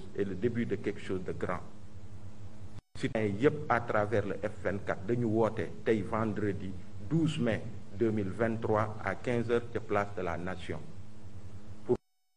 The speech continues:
rassemblement bu mag bu historique. Pour won à l'Afrique et au monde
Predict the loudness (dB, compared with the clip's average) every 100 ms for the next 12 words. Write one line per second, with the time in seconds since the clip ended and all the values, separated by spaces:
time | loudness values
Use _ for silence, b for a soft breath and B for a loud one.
0 | _ -4 -2 -2 -2 -2 -2 -2 -4 -2
1 | -2 -2 -4 -6 -6 -6 -6 -4 -4 -6
2 | -6 -6 -6 B B B B 6 8 10
3 | 10 10 10 4 0 0 6 8 8 4
4 | _ _ -2 2 6 6 6 2 4